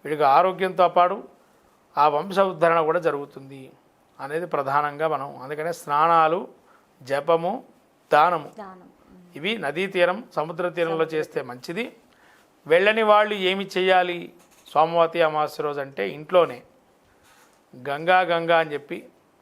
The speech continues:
Speaker 1: గంగాదేవిని ఒకసారి మనస్సులో స్మరణ చేసి, తూర్పు తిరిగి కానీ ఉత్తరానికి తిరిగి కానీ స్నానం చేసుకొని శివాలయానికి వెళ్ళి అభిషేకం చేసుకోవటమో, మన ఇంట్లో ఏమైనా శివుడి యొక్క బొమ్మ ఉంటే, శివ-, శివలింగం ఉంటే కనుక ఆ శివలింగానికి ఇంట్లోనే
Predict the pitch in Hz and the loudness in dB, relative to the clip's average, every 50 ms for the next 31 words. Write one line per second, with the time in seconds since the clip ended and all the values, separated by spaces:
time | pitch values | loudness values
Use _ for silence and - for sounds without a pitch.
0 | _ _ _ _ _ _ _ _ - 135 139 151 165 185 180 180 160 165 165 165 | _ _ _ _ _ _ _ _ -14 -12 -10 -2 2 2 2 4 2 0 0 0
1 | 160 156 156 - 151 143 160 165 160 147 147 160 156 - - 170 165 - - - | -2 -4 -6 -6 -2 2 2 2 2 0 -2 -4 -4 -2 -2 -2 -4 -2 -6 -8
2 | 139 147 160 151 156 160 160 156 175 190 208 214 208 196 - _ _ _ _ _ | -4 -4 -4 -4 -4 -6 -6 -6 -10 -12 -12 -16 -20 -20 -20 _ _ _ _ _
3 | _ _ _ _ - 214 226 214 220 - 202 170 151 156 165 165 175 202 - - | _ _ _ _ -4 -4 -4 -4 -6 -6 -6 -4 -4 -6 -6 -6 -8 -12 -16 -18
4 | _ _ - 160 170 165 156 151 - 180 180 175 170 160 165 - 160 156 147 - | _ _ -4 -2 -2 -2 -4 -2 0 2 2 2 2 -2 -8 -10 -10 -12 -12 -10
5 | - 139 139 151 196 - - _ _ _ _ _ _ _ _ _ _ _ _ _ | -8 -8 -8 -8 -10 -14 -20 _ _ _ _ _ _ _ _ _ _ _ _ _
6 | - - - 156 156 165 175 180 170 165 165 160 147 - - - 160 180 247 - | -18 -4 0 2 2 2 2 0 -4 -2 -2 -2 -2 -2 -6 -10 -10 -10 -10 -16
7 | _ _ _ _ _ _ _ - - 170 170 180 175 180 180 180 170 165 160 156 | _ _ _ _ _ _ _ -16 -10 -2 2 4 4 6 4 4 2 2 0 -2
8 | 151 156 156 165 175 160 151 151 139 165 165 160 160 151 151 151 151 - - - | -4 -6 -4 -2 -2 -2 -2 -2 0 0 0 0 0 -4 -4 -4 -6 -6 -6 -8
9 | 151 143 156 156 175 180 175 165 160 160 165 165 170 170 170 160 160 156 - - | -6 -4 -4 -4 -4 -4 -4 -4 -6 -6 -8 -4 0 2 2 2 2 -2 -6 -8
10 | - 151 160 165 165 165 160 165 - 143 131 139 143 151 156 151 147 139 143 135 | -6 -6 -4 0 0 0 0 -2 -4 -8 -8 -8 -10 -8 -8 -10 -12 -12 -16 -18
11 | 131 - - 147 - - _ _ _ _ _ _ - - 160 175 185 190 190 185 | -18 -20 -20 -20 -20 -20 _ _ _ _ _ _ 0 4 4 4 4 2 0 -2
12 | 175 160 160 156 160 151 147 143 147 143 - - - _ _ _ _ _ _ _ | -2 -2 -4 -6 -8 -6 -6 -8 -8 -6 -6 -8 -8 _ _ _ _ _ _ _
13 | _ _ _ _ 156 151 151 147 - - 165 180 185 185 180 175 175 170 170 165 | _ _ _ _ 0 2 2 0 0 0 2 2 2 2 0 0 0 0 0 -2
14 | 151 156 151 147 160 160 160 175 202 226 | -4 -8 -8 -2 -2 0 0 0 -4 -8